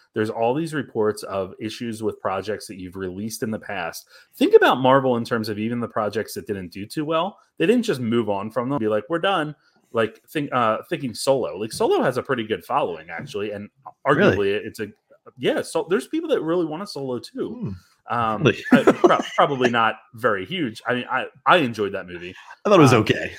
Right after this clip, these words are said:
Speaker 2: <laughs>
Speaker 1: but it's not just, you don't just cut, cut and run. Um, Marvel at least doesn't cut and run. Marvel takes their stuff and, like, reworks them into other projects.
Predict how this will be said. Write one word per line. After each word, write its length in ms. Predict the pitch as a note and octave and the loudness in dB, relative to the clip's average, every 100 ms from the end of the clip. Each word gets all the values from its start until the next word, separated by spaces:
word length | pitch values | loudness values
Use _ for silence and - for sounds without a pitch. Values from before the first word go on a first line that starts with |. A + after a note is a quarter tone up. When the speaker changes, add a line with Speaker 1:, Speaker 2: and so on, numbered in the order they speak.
| - | 2
Speaker 2:
<laughs> 1300 | B3+ - - B3 A#3 F#3+ - - _ _ _ _ | 4 4 4 4 4 0 -2 -16 _ _ _ _
Speaker 1:
but 140 | A3 G#3+ | -2 0
it's 220 | G3+ - | -2 -4
not 280 | F#3+ F3+ - | -4 -4 -4
just, 320 | F3+ C#3+ - | -6 -6 -10
you 240 | D#3 D#3 | -12 -8
don't 160 | E3 F3+ | -6 -6
just 240 | D#3 - | -8 -12
cut, 300 | - C#3+ A#2+ - _ _ - C3 | -4 -2 -2 -6 _ _ -18 -14
cut 180 | - A2+ | -10 -10
and 100 | G2 | -8
run. 360 | E3 A#2+ B1+ - _ _ _ - | -6 -6 -10 -20 _ _ _ -2
Um, 500 | A#2+ A2+ G#2 G#2 - _ _ _ _ _ _ | 0 0 -2 -6 -12 _ _ _ _ _ _
Marvel 560 | C3+ D3+ F3 D3+ G#2 - C3 | -4 -2 0 -2 -4 -6 -8
at 100 | G#2+ | -6
least 180 | G#2 | -6
doesn't 240 | A2 F#2+ F2 | -6 -6 -8
cut 200 | G#2+ - | -10 -10
and 100 | E2+ | -12
run. 180 | E2 F2 | -14 -8
Marvel 400 | G2+ B2+ B2+ A2 | -4 -2 -4 -8
takes 520 | - F#2+ F2+ - - G#2 | -8 -12 -14 -20 -20 -16
their 240 | G2 F#2 | -12 -12
stuff 300 | - F#2 - | -8 -10 -10
and, 100 | F#2 | -12
like, 100 | F2+ | -12
reworks 480 | F2+ G2 F#2+ F2+ - | -10 -8 -8 -10 -12
them 120 | F#2+ | -12
into 140 | F2+ | -12
other 180 | F2 F2+ | -12 -8
projects. 440 | A#2 D#3+ A#2+ F2+ | -4 -2 -2 -8